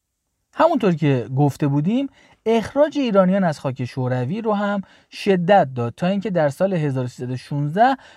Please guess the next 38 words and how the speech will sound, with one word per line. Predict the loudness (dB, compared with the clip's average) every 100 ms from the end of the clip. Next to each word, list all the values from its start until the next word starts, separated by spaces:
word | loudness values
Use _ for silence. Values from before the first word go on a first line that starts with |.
| _
به | -8
طور | -6 -6 -2
روزانه | 0 2 2 0 -2 -4
ایرانی‌های | -6 -4 -2 -4 -2 -4 -4 -6
اخراجی | -8 -4 -4 -4 -6
رو | -4
با | -4
کشتی | -4 -6 -6 -4 -6
به | -2
خاک | 0 0 0
ایران | -2 0 0
تحویل | -2 -4 -4 -8
می‌داد. | -10 -14 -20 _ _ _ _ _ _ _ 2
و | 4
باز | 6 6 6
هم | 0 2
به | 2
همینجا | 2 0 -2 -2
ختم | -4 -2 -2 -2 0
نشد | 2 0 -2 -12 -16 _
و | -4 -2
حتی | 0 0 0 -4
پونصد | -4 0 0 0 -6
و |
سیزده | -8 -8 -6 0 2 2
نفر | 0 -2 -2
از | -2
ایرانیان | -2 -2 -2 0 0 0
رو | 0 -2 -4 -14 _
در | 2
همین | 4 2 2
سال | 2 4
هزار | 4 2 0
و |
سیصد | -4 -6 -6
و | -6
شونزده | -6 -4 -4 2 2 2 -2 -16 _
به | -8